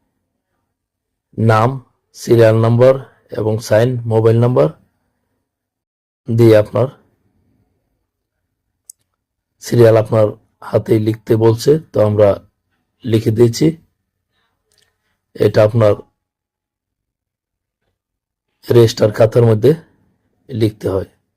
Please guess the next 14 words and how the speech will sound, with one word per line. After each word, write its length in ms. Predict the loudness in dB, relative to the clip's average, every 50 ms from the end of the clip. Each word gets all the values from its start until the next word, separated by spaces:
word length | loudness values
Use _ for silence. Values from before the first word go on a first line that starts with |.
| _ _ _ _ _ _ _ _ _ _ _ _ _ _
তো 80 | 0 2 2 2 0 -2 _ _ _ _ _ _ _
যার 300 | -8 -2 0 2 0 2 2
যারটা 320 | 0 -2 0 0 -2 -2 -2 -2 -6 -14 _ _ _ -12 -6 -2
যে 80 | -2 -2 0 0
যে 80 | -2 -2 -2
নিজে 200 | -2 -2 -2 -2
নিজেই 340 | -2 -2 -2 0 -2 -2 -2 -4 -12 _ _ _ _ _ _ _ _ _ _ _ _ _ -4
লিখার 280 | -2 0 0 0 2 2
কথা 220 | 0 2 2 2 2 2
বলছে, 220 | 0 0 0 -2 -4 -2 0
কলম 220 | 0 0 0 0 0
দিয়ে 160 | -2 -2 -2 -2 -4
দিচ্ছে। 240 | -6 -6 -4 -6 -6 -6 -8 _ _
তো 80 | _